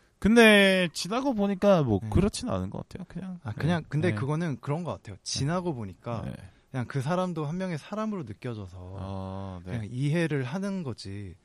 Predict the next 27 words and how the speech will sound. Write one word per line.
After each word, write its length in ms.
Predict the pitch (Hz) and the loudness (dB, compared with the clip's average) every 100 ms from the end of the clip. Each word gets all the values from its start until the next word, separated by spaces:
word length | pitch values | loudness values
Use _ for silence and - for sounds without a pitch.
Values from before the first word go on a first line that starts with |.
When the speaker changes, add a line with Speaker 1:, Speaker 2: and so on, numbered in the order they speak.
| - | 0
Speaker 1:
그쵸. 300 | 180 - 139 | 0 2 0
Speaker 2:
당시에 520 | 123 160 165 202 160 | 2 0 0 0 0
Speaker 1:
그 60 | 127 | 2
당시에는 560 | 143 180 185 233 226 | 4 4 6 8 8
Speaker 2:
남자친구의, 200 | 190 190 | 6 4
Speaker 1:
상당히, 680 | 151 180 175 160 147 127 104 | 2 0 0 -2 -4 -4 -6
Speaker 2:
네, 220 | 95 131 107 | -2 -2 -2
Speaker 1:
예, 100 | 113 98 | -4 -6
열받는 180 | 95 143 | -2 0
Speaker 2:
남자친구 440 | 120 123 101 175 | 0 0 -2 -2
Speaker 1:
일이죠. 140 | 123 - | -4 -4
Speaker 2:
입장에서는 800 | 147 147 127 117 107 107 92 90 _ | -4 -2 -2 -4 -4 -4 -8 -12 _
Speaker 1:
상당히 220 | 127 127 | -8 -2
Speaker 2:
내 60 | 147 | 2
Speaker 1:
화나는 200 | 139 107 | 2 2
Speaker 2:
연인이, 540 | 143 165 139 120 123 | 0 0 -2 -2 -4
Speaker 1:
일이죠. 120 | 98 87 | -6 -10
그렇죠. 360 | 104 - - - - | -14 -14 -18 -16 -10
Speaker 2:
네, 80 | 107 | -8
Speaker 1:
그렇죠. 200 | 90 113 _ - 147 _ _ _ | -8 -12 _ -20 -20 _ _ _
Speaker 2:
내, 140 | - 131 | -4 0
그러니까 240 | 156 127 | 0 0
Speaker 1:
네. 60 | 107 | -4
Speaker 2:
믿음을 340 | 143 160 247 | -2 0 0
저버리는 400 | 185 110 123 170 | -2 -6 -6 -6
거잖아요, 360 | 175 123 90 120 | -8 -10 -12 -12
사실. 300 | 131 131 87 | -12 -14 -14